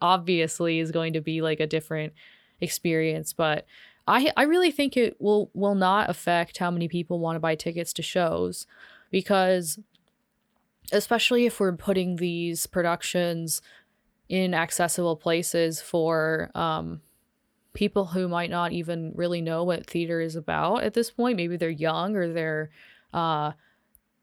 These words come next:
not really shown those parts of culture, you know, for whatever reason, or maybe they don't, maybe they don't even know what Broadway is. Maybe they just, no one ever told them, you know, and, uh,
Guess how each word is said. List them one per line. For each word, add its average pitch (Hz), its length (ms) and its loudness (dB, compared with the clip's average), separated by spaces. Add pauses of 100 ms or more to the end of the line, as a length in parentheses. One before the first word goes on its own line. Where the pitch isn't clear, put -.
(260)
not 185 240 2
really 180 600 2
shown 175 340 -2
those 170 220 0
parts 170 320 0
of 170 200 -2
culture, 233 800 0
you 208 140 2
know, 240 260 4
for 208 180 0
whatever 214 360 2
reason, 233 500 0
or 180 160 4
maybe 180 300 2
they 175 180 2
don't, 175 420 0 (1040)
maybe 175 140 -4
they 202 80 2
don't 208 100 2
even 214 140 2
know 214 80 4
what 208 100 2
Broadway 220 360 4
is. 226 260 2
Maybe 165 180 0
they 180 100 2
just, 180 140 -4
no 175 160 -2
one 180 140 -2
ever 180 160 -4
told 196 240 -2
them, 165 180 -6 (420)
you 170 120 -4
know, 170 280 -4
and, 175 220 0
uh, 156 280 2